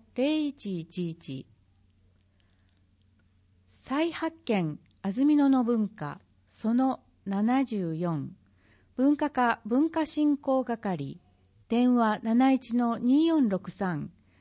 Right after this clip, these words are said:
ファックス七一の二三三八。西洋中世家具等の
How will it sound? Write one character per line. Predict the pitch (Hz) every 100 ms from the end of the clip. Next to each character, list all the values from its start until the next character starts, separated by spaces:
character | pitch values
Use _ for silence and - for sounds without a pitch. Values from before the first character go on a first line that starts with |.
| _ -
フ | 294
ァ |
ッ | 311
ク | -
ス | - 175 175 -
七 | 190 220 240
一 | 226 220
の | 214 196 190 -
二 | 220 302
三 | 330 320 247
三 | 202 180 175
八。 | 170 - 147 139 _ _ _ _ _ _ _ _ _ _ _ _ _ _ _ _ _ _
西 | - 320 320
洋 | 262 208 202
中 | - 285
世 | - 285
家 | 277 277
具 | 240
等 | 277 277 208
の | 165 156 139